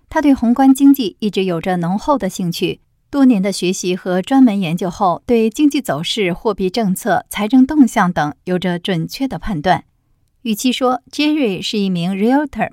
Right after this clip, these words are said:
不如说他是一名宏观经济分析师。过去几年的精准预测和透彻分析，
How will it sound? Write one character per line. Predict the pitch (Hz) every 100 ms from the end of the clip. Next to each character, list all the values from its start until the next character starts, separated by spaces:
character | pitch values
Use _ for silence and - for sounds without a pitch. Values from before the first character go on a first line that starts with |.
| _
不 | 214
如 | 196 190
说 | 233 220 -
他 | - 285
是 | 277
一 | 247
名 | 220 185
宏 | 202 196
观 | 220 262 262
经 | 294 302
济 | 247
分 | 180 269
析 | 285 175
师。 | - 196 185 _ _ _ _ -
过 | 311
去 | 277 233
几 | 196
年 | 165 170
的 | 185 175
精 | 196
准 | 190 165 180
预 | 180
测 | - 185
和 | 170 180
透 | 175 196
彻 | 185 170
分 | 208 214
析， | - 175